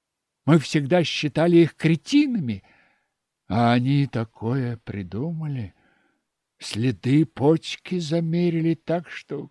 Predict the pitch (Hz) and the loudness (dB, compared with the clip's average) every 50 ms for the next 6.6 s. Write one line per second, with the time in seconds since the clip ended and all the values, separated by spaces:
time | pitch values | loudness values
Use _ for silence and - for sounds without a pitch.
0 | _ _ 113 117 110 107 - 151 151 151 - - 143 139 139 123 120 143 151 170 | _ _ -12 -12 -10 -8 -8 -6 -6 -8 -8 -6 -4 -2 -2 -2 -2 -2 0 0
1 | 190 190 175 160 147 139 - - - 123 143 147 165 151 113 131 127 117 - 131 | 2 2 2 0 0 -2 -4 -6 -8 -6 -4 -4 -4 -4 -4 -6 -6 -6 -8 -8
2 | 120 127 - - 208 214 220 196 180 160 123 101 - _ _ _ _ _ _ _ | -10 -10 -10 -10 -10 -10 -8 -8 -8 -8 -8 -8 -10 _ _ _ _ _ _ _
3 | _ _ _ _ _ _ _ _ _ _ _ _ _ _ _ - - - 131 107 | _ _ _ _ _ _ _ _ _ _ _ _ _ _ _ -12 -8 -6 -6 -4
4 | 113 117 127 123 123 123 123 127 127 123 123 127 131 131 131 127 127 127 127 123 | -4 -2 0 0 2 2 2 2 2 2 0 0 -2 -4 -4 -6 -6 -6 -6 -6
5 | 127 127 127 131 135 143 165 180 180 165 - 180 180 160 147 143 147 160 170 196 | -6 -4 -4 -2 2 4 6 6 6 6 4 2 2 2 2 2 0 0 0 0
6 | 208 180 202 151 127 135 - - 175 180 160 117 | 0 0 0 -2 -2 -2 -4 -6 -8 -8 -8 -10